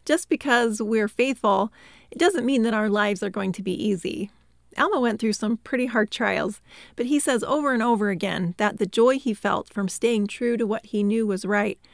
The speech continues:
far outweighed any of those things that he had to go through. He trusted in his Heavenly Father, and he loved his Savior, and that was enough to get him through whatever he was asked to do.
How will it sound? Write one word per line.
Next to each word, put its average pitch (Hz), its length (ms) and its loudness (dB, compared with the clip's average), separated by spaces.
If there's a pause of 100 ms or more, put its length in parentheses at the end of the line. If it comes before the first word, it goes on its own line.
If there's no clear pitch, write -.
(160)
far 302 320 0
outweighed 220 580 2
any 240 240 0
of 202 120 0
those 202 180 -4
things 190 260 -4
that 202 100 -10
he 208 120 -6
had 180 200 -6
to - 60 -6
go 226 160 -4
through. - 380 -8 (720)
He 247 200 -4
trusted 254 400 -6
in 240 140 0
his 214 100 -4
Heavenly 214 300 -4
Father, 240 380 0
and 220 200 -2
he 233 100 0
loved 214 300 -6
his 208 160 -4
Savior, 214 540 -4 (400)
and 254 100 0
that 370 120 2
was 285 140 -4
enough 311 340 0
to - 80 -4
get 240 180 0
him 240 200 2
through 240 300 0
whatever 208 440 -2
he 208 120 -2
was 185 160 -2
asked 202 300 -8
to 202 80 -4
do. - 260 -8